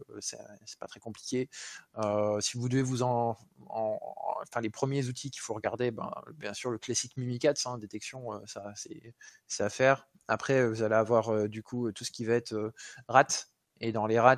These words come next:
euh, moi, j'inclus, euh, même le TeamViewer, hein. Pour moi, TeamViewer, c'est un rat, hein. Vous l'appelez rat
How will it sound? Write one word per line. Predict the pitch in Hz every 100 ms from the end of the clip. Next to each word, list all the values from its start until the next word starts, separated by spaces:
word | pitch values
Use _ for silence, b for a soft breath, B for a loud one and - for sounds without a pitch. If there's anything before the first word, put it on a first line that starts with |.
| -
euh, | 110 104 104 104
moi, | 104 113
j'inclus, | 110 110 - 123 117
euh, | 104
même | 117 120
le |
TeamViewer, | 110 117 107 110 120
hein. | 113
Pour | 107 117
moi, | 117
TeamViewer, | - 110 107 120
c'est | - 113
un | 104
rat, | 127 - 120
hein. | 113
Vous | 107
l'appelez | 101 110
rat | 98